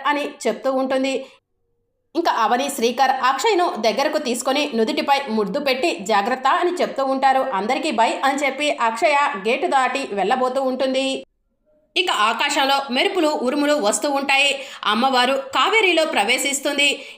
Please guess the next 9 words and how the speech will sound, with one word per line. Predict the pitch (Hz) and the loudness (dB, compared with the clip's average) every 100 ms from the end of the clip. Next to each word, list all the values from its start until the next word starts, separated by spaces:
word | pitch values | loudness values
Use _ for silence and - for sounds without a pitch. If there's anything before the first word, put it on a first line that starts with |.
| 359 | -2
ఇక | 359 | 0
అక్షయ | 311 - 320 311 269 | 0 0 0 2 2
గేటు | 220 240 | 0 0
దాటి | 262 247 254 285 220 | 0 0 0 -2 -2
వెళ్ళబోతూ | 254 381 311 302 302 | 0 2 2 0 -2
ఉంటే, | 285 392 403 - - 226 | 0 0 0 -4 -6 0
"ఏయ్, | 247 349 269 - - | 2 2 0 -6 -4
ఆగండి" | 214 233 311 311 302 - 285 | 0 2 2 2 0 -2 -2
అని | 330 | 0